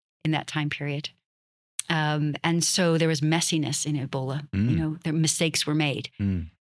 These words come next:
Speaker 1: There was a terrible pandemic going on,
Speaker 2: Mm.
Speaker 1: but some things went right. And I think that's important to remember because you can reduce acute poverty.
Speaker 2: Mm.
Speaker 1: And it, it's possible even when things are tough. Another example is India. So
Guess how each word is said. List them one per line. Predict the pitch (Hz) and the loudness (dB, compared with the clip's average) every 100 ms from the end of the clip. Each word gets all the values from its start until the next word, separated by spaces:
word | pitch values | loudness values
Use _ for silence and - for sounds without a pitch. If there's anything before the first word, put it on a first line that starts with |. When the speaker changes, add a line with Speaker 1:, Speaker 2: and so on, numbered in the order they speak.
| _ | _
Speaker 1:
There | 156 | -2
was | 147 | 0
a | 139 | -2
terrible | - 156 156 151 143 - _ _ - | 0 2 2 0 -2 -10 _ _ -4
pandemic | 147 147 185 160 | 0 2 2 2
going | 127 123 | -2 -2
on, | 117 98 | -2 -2
Speaker 2:
Mm. | 98 92 80 78 _ _ _ _ _ _ _ _ | -2 -2 -4 -8 _ _ _ _ _ _ _ _
Speaker 1:
but | 165 - - | 0 0 -6
some | - 160 | -2 -2
things | 156 160 147 | 0 -2 -2
went | 135 | -4
right. | 139 123 - - _ _ _ _ _ - | -4 -4 -8 -16 _ _ _ _ _ 0
And | 185 | 2
I | |
think | 175 226 | 2 0
that's | 208 190 | 0 0
important | 180 226 196 170 | 2 0 2 2
to | |
remember | 170 170 180 170 156 | 4 4 4 4 2
because | 156 - 165 170 | 0 0 0 2
you | 165 | 0
can | - 185 185 | 2 2 2
reduce | 160 151 151 147 | 2 0 0 -2
acute | - 151 - | -4 -6 -4
poverty. | 139 123 135 - _ _ | -4 -4 -6 -12 _ _
Speaker 2:
Mm. | 95 87 76 _ | -4 -2 -6 _
Speaker 1:
And | - 160 151 | 0 2 0
it, | - | -2
it's | - | -8
possible | - 175 156 151 - | -4 -2 0 -2 0
even | 165 160 147 | 2 4 4
when | 135 127 | 2 -2
things | 131 131 | -2 -4
are | 117 | -4
tough. | 120 - - - _ _ _ _ _ _ - | -4 -6 -8 -18 _ _ _ _ _ _ 2
Another | 180 175 | 4 4
example | 165 147 151 143 147 147 151 | 2 2 2 2 0 0 0
is | 151 139 | 0 0
India. | 175 160 131 139 - _ _ _ _ _ _ | 2 2 0 -4 -10 _ _ _ _ _ _
So | - | -2